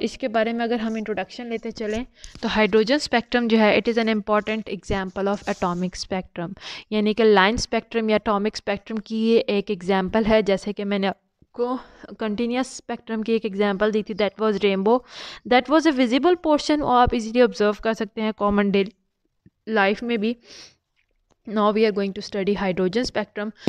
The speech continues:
और हाइड्रोजन स्पेक्ट्रम की मदद से हम फर्दर मज़ीद एटॉमिक स्पेक्ट्रम के बारे में जानने की कोशिश करते हैं कि ये होता क्या है, इसकी क्या डिफरेंट कैरेक्टरिस्टिक्स हैं, कहाँ कहाँ पे यूज़ हो सकता है।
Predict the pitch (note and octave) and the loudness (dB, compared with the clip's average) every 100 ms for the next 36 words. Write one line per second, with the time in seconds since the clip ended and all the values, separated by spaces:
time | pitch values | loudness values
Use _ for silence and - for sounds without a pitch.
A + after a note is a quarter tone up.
0 | G3+ - A3 A3 A3 G3+ G#3+ B3+ B3+ G#3+ | -10 -10 -8 -2 0 2 2 0 0 -6
1 | - G#3+ G3+ G3+ F#3 F#3 G#3 - F#3+ F#3+ | -6 -10 -8 -4 -2 -2 -4 -4 -4 -4
2 | - - - G#3+ F#3+ G#3+ G3 A3+ B3 G#3 | -8 -14 -8 -6 2 2 4 0 -2 -4
3 | F3+ G#3 G#3+ - G3+ - G3 G3 G#3 - | -2 0 0 -4 -10 -4 -2 -2 -2 -4
4 | G#3 - G3+ G#3 F3+ F3 F3 F3+ F3+ F#3 | -6 -6 -6 -4 -2 -2 0 -2 -2 -4
5 | F3 F3+ F#3 F#3 F3+ F3 F#3+ - G3 F#3 | -2 -4 -4 -8 -8 -8 -8 -6 -8 -6
6 | G3 F#3+ G3 G3 F#3 F#3 F3+ - G3 G3 | -6 -4 -4 -2 -2 0 -2 -2 -6 -2
7 | G3 F#3 F#3 G3 F#3 F#3+ F#3+ G3+ G3+ G3 | -2 -2 -2 -6 -6 -4 -4 -6 -8 -6
8 | F#3 F3+ - F3+ - G3 - G3 F#3+ F#3 | -4 -4 -6 -8 -6 -10 -4 -4 -4 -6
9 | F3+ F#3+ F#3+ F#3 F#3+ F#3+ G3+ F3+ F3+ - | -2 -2 -2 -2 -2 -2 -2 0 -2 -2
10 | E3+ F3 - F3 E3 | -6 -8 -10 -14 -16